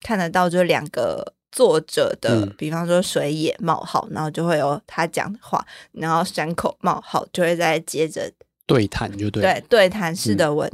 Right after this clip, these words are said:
Speaker 1: 题，
Speaker 2: 嗯。
Speaker 1: 然后总共分三大章。
Speaker 2: 所以这是活动的记录吗？还是它是什么，什么情况下的？还是它是书信往来的？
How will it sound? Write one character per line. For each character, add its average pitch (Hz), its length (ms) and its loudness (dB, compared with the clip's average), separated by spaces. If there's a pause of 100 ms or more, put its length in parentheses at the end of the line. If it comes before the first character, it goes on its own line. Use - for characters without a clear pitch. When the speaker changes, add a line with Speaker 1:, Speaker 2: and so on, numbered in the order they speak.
Speaker 1:
题， - 160 -16
Speaker 2:
嗯。 156 60 -12
Speaker 1:
然 156 120 -2
后 175 80 0
总 160 200 -6
共 175 200 -2
分 165 360 -4
三 156 320 -4
大 - 360 -2
章。 - 240 -10 (260)
Speaker 2:
所 196 120 6
以 - 20 8
这 190 100 8
是 190 60 8
活 98 320 0
动 113 240 2
的 98 160 -2
记 101 240 0
录 107 140 -2
吗？ - 180 -10
还 110 100 0
是 107 120 2
它 110 120 4
是 107 140 2
什 98 140 2
么， 107 280 -12 (280)
什 101 100 -2
么 92 80 -2
情 95 180 -2
况 98 220 0
下 95 180 -2
的？ 92 140 -8 (680)
还 104 160 0
是 117 80 2
它 120 140 4
是 110 320 4
书 117 320 0
信 113 260 2
往 85 260 -6
来 85 120 -10 (140)
的？ 92 60 -12